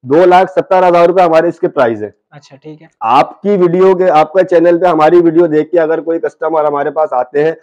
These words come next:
Speaker 1: उनके लिए हम पन्द्रह हजार रुपए का discount देंगे। दो लाख पचपन हजार रुपए का three piece का set देंगे, जिसमें jumbo अलमारी, bed के नीचे दो ड्रॉजेस मिल जाएंगी। Total set आपको full super gloss की sheet में मिल जाएगा। Bed में भी आपको जिसके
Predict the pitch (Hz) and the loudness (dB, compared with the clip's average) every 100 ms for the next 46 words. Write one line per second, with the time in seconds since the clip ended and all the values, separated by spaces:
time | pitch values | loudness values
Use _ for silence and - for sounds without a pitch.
0 | _ _ 175 196 190 202 196 190 185 175 | _ _ -2 0 2 2 2 2 0 0
1 | 170 180 165 160 160 160 160 131 - 131 | 0 2 2 0 -2 -6 -6 -8 -6 -4
2 | 156 156 160 165 143 151 165 160 156 - | -4 -4 -2 -2 -2 -2 2 2 0 -6
3 | 139 170 165 156 156 156 156 160 160 - | -8 -6 -4 0 0 0 -2 -4 -6 -6
4 | 151 156 156 - 156 147 143 147 151 160 | -6 -4 -6 -6 -10 -6 -6 -2 -4 -4
5 | 156 139 160 147 139 139 156 147 147 151 | -6 -8 -8 -4 -2 0 0 0 0 0
6 | 160 156 _ _ - 139 160 160 175 170 | -2 -6 _ _ -6 0 0 0 -2 0
7 | 175 151 160 131 127 160 165 160 160 160 | -2 2 2 2 0 0 -2 -2 0 0
8 | 160 156 _ _ - 202 202 214 - 190 | -2 -6 _ _ -2 0 2 0 2 0
9 | 180 175 180 185 - 180 180 165 175 160 | 2 0 -2 -4 0 -2 -2 0 0 0
10 | 151 156 180 - 151 156 170 165 160 165 | 0 -2 -4 -4 -4 0 0 0 0 0
11 | 160 165 156 _ _ 120 139 170 165 170 | 0 -2 -6 _ _ -2 2 2 2 0
12 | 170 165 156 170 160 151 - 170 | 2 2 0 -2 -4 -4 -2 -2